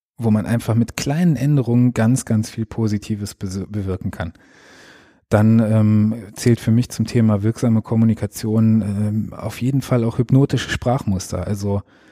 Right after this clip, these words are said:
ähm, alles, was du tun kannst, ähm, um über deine Sprache gewünschte positive Zustände bei deinem Gegenüber zu erzeugen. Dann, äh, geht's darum, Loops zu öffnen, also irgendwo interessante Geschichten zu eröffnen,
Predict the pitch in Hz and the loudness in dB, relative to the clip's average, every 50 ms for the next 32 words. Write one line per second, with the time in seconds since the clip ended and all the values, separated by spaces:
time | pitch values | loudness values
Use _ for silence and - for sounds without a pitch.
0 | _ _ _ _ - 117 104 95 95 98 - - 113 123 131 - - 120 - - | _ _ _ _ -6 -4 -2 -2 -2 -2 -2 -2 -2 -2 -2 -2 -2 -4 -4 -4
1 | 123 - - - 143 147 139 - - 135 131 131 - - - - - 95 113 117 | -8 -6 -2 0 2 2 2 2 2 2 2 2 0 -2 -8 -10 -8 -4 -2 0
2 | 113 110 110 110 110 110 - _ _ _ _ _ _ _ - - _ _ _ _ | 2 4 4 4 2 0 -2 _ _ _ _ _ _ _ -20 -20 _ _ _ _
3 | - 110 110 107 107 110 - _ _ _ _ _ - 139 139 147 127 113 110 110 | -2 0 2 4 2 2 0 _ _ _ _ _ -6 -2 0 2 2 4 4 4
4 | 113 107 - - - 101 98 110 123 - - 127 123 123 120 - _ _ _ _ | 2 2 0 -4 -4 -2 -2 -2 -2 -2 -2 -2 -2 -2 -2 -4 _ _ _ _
5 | _ _ _ _ - 117 107 131 151 156 - - - 135 120 - - 147 143 139 | _ _ _ _ -2 0 2 4 4 2 2 0 -2 -2 -2 -2 0 0 2 2
6 | 123 127 120 - 127 117 117 - - - 131 131 - - 120 113 110 113 113 107 | 0 -2 -4 -4 -4 -4 -4 -6 -6 -8 -8 -8 -6 -2 0 2 4 4 4 2
7 | 101 104 101 101 104 107 107 101 107 107 107 101 104 104 101 - - 101 92 - | 2 0 0 2 2 2 2 2 2 2 0 0 0 -2 -4 -2 -2 -2 -2 -4
8 | - - 107 101 101 92 82 82 - - _ _ _ - - - _ - - 95 | -4 -6 -4 -4 -4 -4 -6 -8 -10 -14 _ _ _ -20 -20 -20 _ -8 -6 -2
9 | 98 101 104 104 87 92 110 107 101 110 120 117 - - - 113 104 113 113 110 | 0 2 2 2 2 0 -2 -2 0 0 -2 -2 -2 -2 -2 0 2 4 4 4
10 | 110 117 139 165 - - - - - - 92 78 95 - - - 98 92 92 90 | 4 2 2 0 -2 -4 -8 -6 -4 -4 -2 -2 -2 -4 -2 -2 -4 -2 0 0
11 | 104 104 101 101 85 127 135 143 127 - 120 107 110 117 - 113 - - 123 135 | -2 -2 -2 -2 0 2 2 2 2 2 0 -2 -2 -2 -2 -2 0 0 0 0
12 | - 117 110 - - 165 - - - 143 - - 131 123 107 117 135 - - 131 | 0 -2 -4 -2 -2 -4 -4 -2 -4 -4 -2 0 0 0 0 -2 -4 -2 2 2
13 | 127 123 123 | 2 2 2